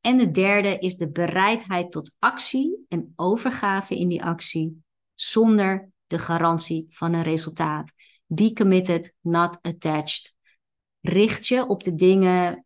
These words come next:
waar je de regie over kunt nemen. En dat is je eigen intentie en je eigen acties. En wat daaruit voortvloeit, dat is het resultaat.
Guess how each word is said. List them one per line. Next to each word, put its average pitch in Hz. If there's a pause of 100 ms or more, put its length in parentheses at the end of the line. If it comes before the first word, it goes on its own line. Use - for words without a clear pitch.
waar 180
je 175
de 170
regie 175
over 175
kunt 170
nemen. 160
En 170
dat 165
is 165
je -
eigen 180
intentie 254
en 185
je 185
eigen 180
acties. 160 (380)
En 170
wat 208
daaruit 175
voortvloeit, 247 (640)
dat 196
is 226
het 226
resultaat. 180